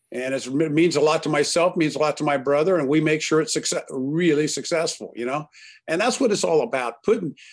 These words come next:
I get more <laughs> satisfaction when it's all over and I see everybody exhausted. And we've had a successful event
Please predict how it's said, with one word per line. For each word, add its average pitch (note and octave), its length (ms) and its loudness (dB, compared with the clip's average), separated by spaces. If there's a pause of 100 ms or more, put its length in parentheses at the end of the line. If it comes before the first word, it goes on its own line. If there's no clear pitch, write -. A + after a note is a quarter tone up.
(100)
I A#3 120 0
get A#3+ 200 2
more E3 120 2
<laughs> E3 160 2
satisfaction F3 640 0
when D#3 100 2
it's D3 140 -2
all D3+ 200 4
over E3 200 4
and D3 100 0
I C#3+ 80 2
see D3 200 2
everybody C#3 300 0
exhausted. C3+ 640 -2
And A#2 60 -14 (380)
we've D3 200 2
had D#3 140 2
a C#3 80 2
successful D#3+ 680 -2
event C#3 340 -2